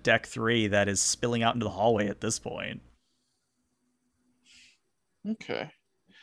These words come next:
Speaker 2: Um, you know, I have a question about this. Uh, you, you seem really tired there, uh, Lieutenant Vigo. Uh, you're not the first officer I've come across who seems to be suffering from some form of sleep deprivation.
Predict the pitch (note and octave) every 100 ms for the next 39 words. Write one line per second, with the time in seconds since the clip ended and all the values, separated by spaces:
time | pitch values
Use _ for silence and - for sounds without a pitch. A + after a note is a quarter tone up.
0 | - - F#3+ G#3 G3+ G3+ F3+ - _ -
1 | A3 C#4+ B3 A#3+ C4 B3 A3 G3+ - E3+
2 | D#3 - D3+ - - D3 C#3 C#3 _ -
3 | - - _ _ _ - - F3+ B3+ -
4 | A3 - F4 A#3 D4+ B3 - A3 E3 B2
5 | - C3 C3 D3 D#3+ D3 C#3 C#3 C3+ C3+
6 | C#3 C#3+ C3+ C3 C3 - - - _ -
7 | G2+ G#3 B3 A#3+ - G3 - G#3 G#3 -
8 | E3 - - D#3+ C#3+ - A3 F3 - C#3
9 | B2+ - C#3+ C3 D3+ C#3+ C#3+ C#3 - C#3
10 | - C#3 C3+ - C3+ C3 B2+ - - C#3+
11 | C3+ D3 C#3 C3+ C3 - F3+ F3+ - D3
12 | C#3+ B2 A#2+ C3+ - G2